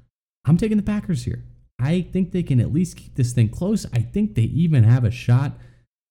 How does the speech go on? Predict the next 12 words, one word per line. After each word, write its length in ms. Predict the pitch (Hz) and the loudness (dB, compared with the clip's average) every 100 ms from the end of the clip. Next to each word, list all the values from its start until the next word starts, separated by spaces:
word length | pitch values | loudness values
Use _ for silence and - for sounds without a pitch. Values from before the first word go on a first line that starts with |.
| _ | _
It's 200 | 120 120 | 2 4
a 60 | 123 | 2
good 280 | - 120 120 | 4 4 6
team 220 | 127 120 | 6 8
playing 240 | 120 110 | 8 6
desperate. 380 | 95 120 - - | 2 -4 -10 -14
At 80 | 120 | -6
the 100 | 104 | -2
end 100 | 104 | 0
of 40 | |
the 80 | 104 | 0
day, 320 | 107 107 120 | 0 0 -2